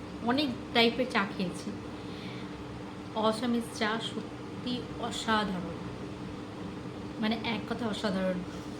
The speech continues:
আমি, জানো, শিলিগুড়ির চা খেয়েছিলাম, আমার একটা ফ্রেন্ডস বেড়াতে গেছিল, তো আমি বলেছিলাম যে যদি পারে আমার জন্য শিলিগুড়ি একটা চা নিয়ে আসতে। এনেছিল আড়াইশো গ্রামের একটা এনেছিল, কিন্তু অনেক দাম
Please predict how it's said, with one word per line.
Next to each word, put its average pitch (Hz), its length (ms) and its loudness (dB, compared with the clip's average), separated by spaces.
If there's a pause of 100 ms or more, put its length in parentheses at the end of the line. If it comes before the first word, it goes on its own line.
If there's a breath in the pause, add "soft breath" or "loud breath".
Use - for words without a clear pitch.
(160 loud breath)
আমি, 247 220 8
জানো, 254 280 6
শিলিগুড়ির 254 520 4
চা 220 120 6
খেয়েছিলাম, 185 520 2
আমার 208 140 2
একটা 220 340 2 (440 loud breath)
ফ্রেন্ডস 240 320 6
বেড়াতে 214 300 4
গেছিল, 202 340 0 (600)
তো 214 100 2 (580)
আমি 220 460 4 (160)
বলেছিলাম 254 720 4
যে 208 340 4
যদি 214 280 2 (160)
পারে 214 280 4
আমার 214 260 0
জন্য 220 280 2
শিলিগুড়ি 214 400 2
একটা 208 240 0
চা 190 120 2
নিয়ে 185 180 0
আসতে। - 240 -6 (680 loud breath)
এনেছিল 254 280 6
আড়াইশো 226 400 4
গ্রামের 240 300 6
একটা 233 200 2
এনেছিল, 233 420 2
কিন্তু 233 240 2
অনেক 220 280 4
দাম 202 160 4